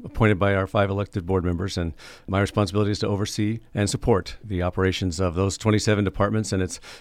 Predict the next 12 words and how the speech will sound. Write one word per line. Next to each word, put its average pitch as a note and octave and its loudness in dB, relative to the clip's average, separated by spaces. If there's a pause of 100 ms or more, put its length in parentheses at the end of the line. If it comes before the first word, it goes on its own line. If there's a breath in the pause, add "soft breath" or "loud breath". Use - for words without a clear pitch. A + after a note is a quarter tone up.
it's - -2
a A#2 4
real A2+ 6
wide G2+ 4
variety G2 2
of F2 -4
services, F#2 -4
everything G2 -6
from F2+ -8
social A2 0
services, G2+ -2
safety, G2 -2